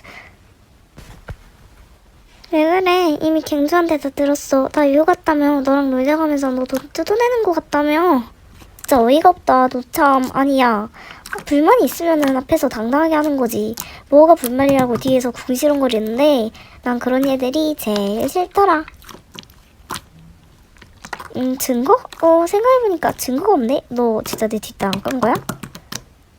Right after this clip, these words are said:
증거는 어딨어? 아니, 근데 너무 리얼하게 얘기해서.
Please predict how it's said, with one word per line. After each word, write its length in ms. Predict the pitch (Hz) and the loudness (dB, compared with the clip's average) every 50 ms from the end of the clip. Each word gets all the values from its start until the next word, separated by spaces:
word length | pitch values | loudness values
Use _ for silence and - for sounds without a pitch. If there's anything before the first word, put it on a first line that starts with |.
| _ | _
증거는 460 | - - 294 294 330 359 370 359 311 262 | -6 -4 0 2 4 4 4 4 2 2
어딨어? 480 | 247 277 302 - - - 269 285 330 359 - - - - - - - - - - - - - - - - - - - - - - - - - - - - - - - - - - _ _ _ - - | 2 0 -2 -2 -2 0 0 0 0 -2 -6 -10 -12 -14 -14 -14 -16 -16 -16 -16 -18 -20 -20 -20 -20 -20 -20 -20 -20 -20 -20 -16 -16 -16 -16 -16 -16 -18 -16 -16 -18 -20 -20 -20 _ _ _ -6 -2
아니, 240 | 302 320 339 330 320 | 0 2 2 0 -2
근데 320 | - - 339 349 349 339 285 | -2 -2 -2 2 4 4 4
너무 200 | 269 269 269 254 | 2 2 0 0
리얼하게 460 | 247 247 277 294 320 339 330 311 285 | 0 2 2 4 4 2 2 2 0
얘기해서. 320 | 277 277 285 269 277 - | -2 0 0 -2 -2 -4